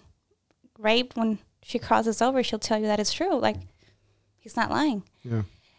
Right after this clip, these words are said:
Speaker 1: So to me, and, and I just didn't understand why, right? And then I had met Ivory
Speaker 2: Yeah.
Speaker 1: at a, at a gala. So then I saw that she was kind of,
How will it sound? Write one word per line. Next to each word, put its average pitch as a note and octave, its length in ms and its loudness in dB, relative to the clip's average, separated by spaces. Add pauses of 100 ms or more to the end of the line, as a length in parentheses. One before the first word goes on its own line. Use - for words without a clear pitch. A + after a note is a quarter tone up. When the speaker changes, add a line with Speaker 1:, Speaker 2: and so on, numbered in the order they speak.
(300)
Speaker 1:
So A#3+ 280 10
to B3+ 140 4
me, D4+ 360 6 (140)
and, A#3+ 200 4 (520)
and B3 100 0
I B3+ 100 4
just D4 180 4
didn't D#4 220 6
understand C#4 500 4
why, G#3+ 340 2
right? G#3+ 340 2 (920)
And A#3+ 160 6
then A#3 380 6 (580)
I B3+ 60 2
had B3+ 340 4
met A#3 240 2
Ivory G#3 500 0 (340)
Speaker 2:
Yeah. C3 180 10
Speaker 1:
at A3 260 2
a, G3+ 360 -2 (180)
at A3 100 8
a A3 60 4
gala. G#3+ 420 2 (680)
So A#3 160 0
then A#3 200 6
I A#3 100 4
saw A#3 220 8
that A#3 160 4
she C#4 260 4
was C#4+ 280 4
kind A#3 400 2
of, G#3+ 360 2